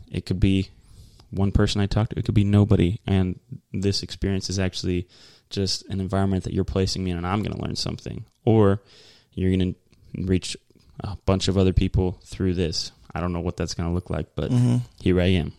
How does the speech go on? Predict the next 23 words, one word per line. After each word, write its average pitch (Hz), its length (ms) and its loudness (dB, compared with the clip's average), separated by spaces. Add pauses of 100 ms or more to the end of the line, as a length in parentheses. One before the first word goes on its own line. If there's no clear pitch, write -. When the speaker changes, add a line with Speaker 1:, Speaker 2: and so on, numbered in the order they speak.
Speaker 1:
Let's - 140 -6
go." - 180 -4 (480)
Speaker 2:
So 135 260 6
one, 127 260 6 (100)
one 131 240 4
of 127 100 4
the 127 80 6
ways 123 300 6
to - 140 4
identify 120 600 6
that 113 220 4
you're 120 140 4
making 117 380 2
plans 113 580 2 (100)
appropriately 120 800 4 (320)
and 117 180 2
biblically 120 600 4 (480)
is 117 160 2
that 120 160 4
you're 117 160 2
truly 131 480 2
okay 123 500 4
with 123 300 2